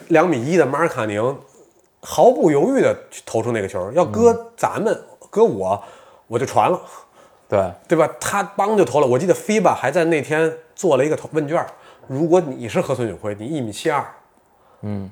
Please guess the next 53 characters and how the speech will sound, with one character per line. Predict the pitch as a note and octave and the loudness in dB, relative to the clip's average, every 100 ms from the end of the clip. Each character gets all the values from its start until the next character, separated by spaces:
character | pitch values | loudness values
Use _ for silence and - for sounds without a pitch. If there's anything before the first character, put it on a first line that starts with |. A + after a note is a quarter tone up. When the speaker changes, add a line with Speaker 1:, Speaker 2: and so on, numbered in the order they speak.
| - | -2
Speaker 1:
那 | G3 E3 | 2 4
不 | E3+ | 4
是 | G#3+ | 2
面 | D#3+ | 0
向 | C3 | 0
中 | E3+ | -2
国 | D#3 A2+ | 0 -2
球 | G2+ | -4
迷， | G#2 | -6
那 | B2+ | -6
是 | |
面 | B2 D3 | -4 -2
向， | C3 A#2 A2 E3 | 0 0 -4 -2
面 | C#3+ | -2
向 | C3 | -2
全 | G2+ A2+ | -6 -4
世 | D3 | -2
界 | A2+ | -2
球 | G2+ | -4
迷。 | F#2+ F2 - - _ | -12 -14 -18 -20 _
fiba | - D3+ C#3 - - _ | -2 2 2 0 -16 _
国 | - C#3 | -2 0
际 | |
篮 | B2 A#2 | 2 0
联 | B2 C3+ | -2 -2
做 | C#3+ | 0
了 | A#2 | 2
一 | |
个 | B2+ A2+ | 0 0
线 | - B2+ | -2 -2
上 | B2+ | -4
问 | A#2+ A2 | -6 -6
卷 | A#2+ | -8
儿， | - - - - | -10 -20 -20 -2
如 | E3+ | 2
果 | F#3+ | 2
你 | |
是 | G#2+ | 0
他， | A#2 C#3 C#3 - _ - | -2 -6 -8 -20 _ 0
面 | E3+ | 2
对 | D3+ | 4
马 | C#3+ | 2
尔 | D#3+ | 0
卡 | A2+ | -4
宁， | G#2+ G#2+ | -6 -6
Speaker 2:
嗯。 | B2+ - | -8 -14
Speaker 1:
时， | - - | -20 -16
时 | - D#3 | -4 2
间 | D#3+ | 2
只 | C#3+ A#2 | 2 0
剩 | C3 | 0
五 | C3 | 0
秒， | D3+ | -2